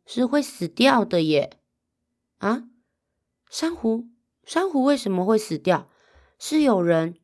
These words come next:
去把珊瑚砍断吗？像大树那样？小丑鱼说：“不是啦。”我跟你们说，珊瑚喜欢泡在冷冷的水里面，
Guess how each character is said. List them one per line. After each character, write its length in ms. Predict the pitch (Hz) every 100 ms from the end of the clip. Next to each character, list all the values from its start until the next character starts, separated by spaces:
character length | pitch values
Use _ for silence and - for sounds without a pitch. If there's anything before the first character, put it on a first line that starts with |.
| _
去 120 | -
把 180 | 233 151
珊 240 | 151 208
瑚 280 | 214 165 151 - _
砍 200 | - 147
断 240 | 139 220 175
吗？ 300 | 160 147 151 _ _ _
像 220 | 208 196
大 160 | 202 175
树 260 | - 180
那 180 | 175 165
样？ 260 | 170 151 - _ _ _ -
小 220 | - 185
丑 240 | 202 180
鱼 80 | 175
说： 420 | 170 190 185 196 - _ _
“不 220 | - 170
是 400 | 170 - 185 185
啦。” 380 | 170 160 151 - _ _ -
我 160 | 165
跟 280 | 165 202 214
你 100 | 196
们 240 | 165 151 147
说， 520 | - 180 175 160 - _ -
珊 340 | - 247 262
瑚 360 | 254 202 196 196
喜 260 | - - 175
欢 220 | 170 196
泡 200 | 196 196
在 200 | 185 202
冷 320 | 190 175 175
冷 180 | 196 170
的 100 | 165
水 360 | 160 - 165 175
里 160 | 175
面， 400 | 156 175 180 147